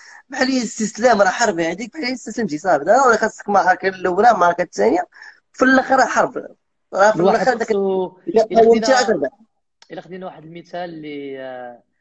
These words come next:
Speaker 2: اللي أنا يعني كنشوفو كيبان لي مثال مزيان، إلا خدينا بار exemple رئيس الحكومة الحالي عزيز أخنوش،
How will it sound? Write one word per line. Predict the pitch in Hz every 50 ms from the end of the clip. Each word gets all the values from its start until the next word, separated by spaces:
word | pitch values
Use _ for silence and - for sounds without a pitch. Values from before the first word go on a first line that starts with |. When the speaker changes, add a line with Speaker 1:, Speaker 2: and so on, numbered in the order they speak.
| _ _ _ _ _ _ _ _ _ _ _ _ _ _ _ _ _ _ _ _ _ _ _ _ -
Speaker 2:
اللي | 147 151 160 -
أنا | 160 160 165 165 160 160 160
يعني | 139 143 156 160
كنشوفو | 156 - 156 151 _ - 160 143 - 170 165 160 160 160 151
كيبان | 156 - 156 151 160
لي | 156 151 156 156
مثال | 151 156 151 151 - 151 143 139
مزيان، | 127 123 156 196 240 262 233 - _ _ _ _ -
إلا | 165 175
خدينا | - - 165 170 170 175
بار | 170 - - 160 160
exemple | 151 143 143 190 202 196 196 185 175 165 156 - -
رئيس | - 180 - 185 -
الحكومة | _ - 190 - - 180 175
الحالي | 160 - - 175 165 160 165 175 170 - - _ _ _ _ _ _ _ _ _ _ _ -
عزيز | 131 143 165 180 170
أخنوش، | 156 151 - - 156 147 147 143 127 - - - _ _